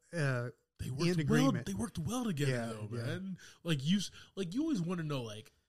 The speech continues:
Speaker 2: I've always wanted to sit in one of these, like, writers' rooms, right,
Speaker 1: Mm-hmm.
Speaker 2: for one of these sitcoms and these hour shows of that,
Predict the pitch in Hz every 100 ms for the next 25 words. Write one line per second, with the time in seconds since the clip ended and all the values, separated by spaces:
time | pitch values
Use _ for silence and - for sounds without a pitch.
0 | _ _ - 185 151 165 175 147 165 139
1 | 123 - 143 139 135 131 127 123 113 110
2 | 107 107 110 123 117 127 131 131 143 120
3 | 131 127 117 107 - - - - 131 127
4 | 131 131 117 110 101 101 101 _ _ _
5 | 110 107 - 104 120 120 - 113 120 110
6 | 104 104